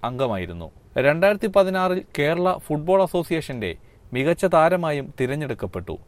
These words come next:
ഭർതൃപിതാവ് മജീദ് ഉരുണിയൻ പറമ്പിൽ കൗൺസിലറായ വാർഡ് വനിതാ സംവരണമായതോടെയാണ് കോട്ട സംരക്ഷിക്കാൻ ഇരുപത്തിയഞ്ചുകാരിയായ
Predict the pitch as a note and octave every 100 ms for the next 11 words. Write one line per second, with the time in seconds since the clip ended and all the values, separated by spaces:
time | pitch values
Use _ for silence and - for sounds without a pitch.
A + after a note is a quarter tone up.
0 | - - D3 D3 - A3 G#3 G3+ G3 G3+
1 | D3 D3 D#3+ G3+ G#3+ - D#3+ D#3+ F#3 G3
2 | F#3 E3 D#3 C3+ D3+ - - - - D3
3 | F3+ - G3 F#3 E3+ E3 - B2+ C3+ C3+
4 | A2 - - - B2+ D3+ F3+ G3+ G#3 G3
5 | F#3+ F#3+ E3 D#3+ D#3+ D#3 C#3+ A2+ A2 -
6 | - - - C#3 E3+ G3 F#3 F3 E3 E3
7 | D#3+ D3+ - C#3 D#3+ F#3+ G3 F#3+ F#3 F#3
8 | F3 D#3+ D3